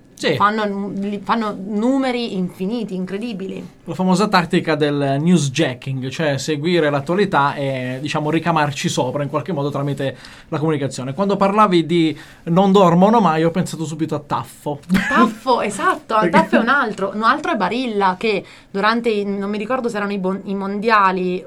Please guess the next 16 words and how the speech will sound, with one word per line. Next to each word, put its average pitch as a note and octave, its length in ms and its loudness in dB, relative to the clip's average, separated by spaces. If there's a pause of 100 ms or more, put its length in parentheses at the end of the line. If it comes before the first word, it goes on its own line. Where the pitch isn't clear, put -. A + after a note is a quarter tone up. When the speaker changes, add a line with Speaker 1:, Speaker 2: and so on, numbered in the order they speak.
(100)
Speaker 2:
quando F#3+ 640 -2 (340)
non G3 380 -8
mi G3+ 80 -2
ricordo A3+ 340 -4
quale G#3+ 200 -2
giocatore G#3+ 400 0
Speaker 1:
Sì, G#3+ 80 2
ci F#3+ 80 2
fu E3 60 2
uno D#3+ 80 0
Speaker 2:
mo-, E3 60 2
Speaker 1:
scandalo. D3+ 460 0
Speaker 2:
morse A#3+ 720 6
un G#3 140 -4
altro G#3+ 280 -2
giocatore. F#3+ 840 -2